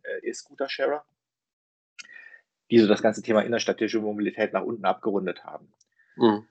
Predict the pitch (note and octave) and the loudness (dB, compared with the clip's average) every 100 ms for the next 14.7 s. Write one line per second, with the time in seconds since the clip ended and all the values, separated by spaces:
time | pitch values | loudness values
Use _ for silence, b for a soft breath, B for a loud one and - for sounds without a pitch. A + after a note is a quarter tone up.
0 | _ _ _ _ _ _ _ C#3 B2 B2+ | _ _ _ _ _ _ _ -8 -6 -2
1 | C3 B2 C#3+ C3+ G#2 F#2+ A2 C3 - A2 | 0 0 0 -6 -6 -4 -6 -6 -8 -10
2 | - F2 - - A2 B2 - G#2+ F#2+ F#2+ | -10 -10 -8 -4 -4 -4 -6 -6 -6 -4
3 | F2 - G2 E2 F#2+ - A2+ B2 - G2 | -6 -6 -8 -8 -8 -4 -4 -2 -2 -2
4 | A2+ - G#2 A2 G#2+ - - _ _ _ | -4 -4 -4 -4 -6 -14 -20 _ _ _
5 | _ - A#2+ C#3 C3+ - A2 - G2+ G2 | _ -10 -8 -4 -4 -6 -10 -6 -4 -2
6 | G2 A2+ - - - G#2+ G#2 - - _ | -4 -6 -8 -12 -6 -4 -4 -10 -20 _
7 | _ _ _ _ - F#2+ F#2 G2 F#2+ F2+ | _ _ _ _ -8 -4 -2 -2 -4 -8
8 | - E2+ E2+ F#2+ F#2 E2+ F2+ G2+ G#2 G#2+ | -12 -10 -6 -6 -6 -8 -10 -8 0 2
9 | G2 F#2+ F#2 F#2+ - - F#2+ - _ _ | 2 0 0 -2 -6 -8 -10 -12 _ _
10 | D#2 D#2 E2+ - G#2 A2 G2 G2 A#2 A#2+ | -10 -10 -6 4 6 6 2 0 0 -2
11 | F2+ F2 - - - - - _ _ _ | -4 -10 -12 -14 -14 -16 -18 _ _ _
12 | _ _ _ C3+ G#2+ G#2 G#2 _ _ _ | _ _ _ -4 -4 -4 -12 _ _ _
13 | b b b b b _ - A#2 A2+ G#2+ | b b b b b _ 4 4 2 -4
14 | - - A2+ G#2+ A2 A2 | -8 0 2 2 0 -8